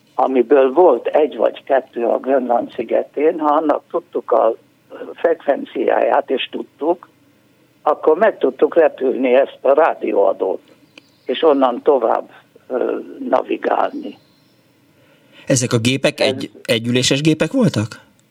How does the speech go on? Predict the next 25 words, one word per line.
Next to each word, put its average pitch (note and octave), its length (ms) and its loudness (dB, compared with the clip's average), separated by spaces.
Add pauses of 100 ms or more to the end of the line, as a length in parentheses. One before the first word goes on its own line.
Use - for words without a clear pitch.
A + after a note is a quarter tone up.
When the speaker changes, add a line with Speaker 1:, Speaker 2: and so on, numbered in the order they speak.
(640)
Speaker 1:
Nem, D3+ 240 2
négy. D3+ 440 2
Speaker 2:
Négy? G#2+ 380 0
Speaker 1:
Az, - 160 0
nem, E3+ 240 2
az C#3+ 120 0
egyik, E3+ 380 2 (160)
az D3 160 -4
egyik D#3+ 340 0
az C3+ 140 2
négy D#3+ 240 -2
ülés, E3 300 0
és B2 100 4
Speaker 2:
Mhm. C3+ 180 2
Speaker 1:
a - 20 0
másik - 340 -2
hat - 300 -4
ülése. - 500 -10 (1400)
Speaker 2:
De A#2 180 2
egy-egy A2+ 320 -2
ember G#2 280 -2
vezette G#2 360 0
mind G2 140 6
a F2 60 0
kettőt? - 560 -8